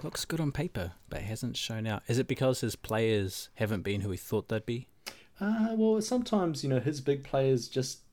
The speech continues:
Speaker 2: get zero points.
Speaker 1: Zero? Oh, this is Josh. Cooper Kupp.
Speaker 2: And Mike Evans.
Speaker 1: And Mike Evans. Oh,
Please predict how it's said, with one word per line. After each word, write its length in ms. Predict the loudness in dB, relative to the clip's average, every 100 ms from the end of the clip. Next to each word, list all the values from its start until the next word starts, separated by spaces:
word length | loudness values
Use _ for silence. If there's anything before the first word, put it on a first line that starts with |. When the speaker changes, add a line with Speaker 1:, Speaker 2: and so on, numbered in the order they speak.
| -4
Speaker 2:
get 200 | -2 2
zero 220 | 2 2
points. 460 | 0 -2 -4 -14 -20 _ _ _ _ _ _ _ -14
Speaker 1:
Zero? 560 | -10 -8 -8 -6 -8 -10 -16 -20 -20 _ _ _ _ _ 2
Oh, 180 | 6 6
this 160 | 2
is 160 | 0 -2
Josh. 580 | -2 -2 -2 -6 -10 -4
Cooper 180 | -2 0
Kupp. 380 | -2 -6 -8 -14 -18 _ _ _ -4
Speaker 2:
And 180 | 0 4
Mike 220 | 4 6
Evans. 320 | 4 2 -12 -20 _ _ _ _ _ _ _ _ _ _
Speaker 1:
And 280 | 2 4 6
Mike 280 | 6 4 -2
Evans. 460 | -4 -2 0 0 -4
Oh, 920 | -4 -2 0 0 -2 -4 -6 -10 -14